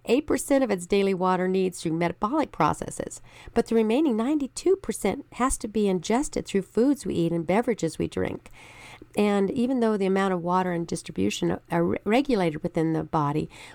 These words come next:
water can't be stored, making daily consumption of water essential for a healthy body. And even mild dehydration, um, like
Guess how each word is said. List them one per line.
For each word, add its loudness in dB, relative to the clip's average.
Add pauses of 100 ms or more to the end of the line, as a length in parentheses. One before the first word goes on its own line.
water 2
can't -2
be -4
stored, -2 (260)
making 0
daily 0
consumption -4
of -4
water 0
essential -2
for -4
a -4
healthy -2
body. 2 (540)
And 2
even 2
mild 0
dehydration, -2 (300)
um, 0
like -2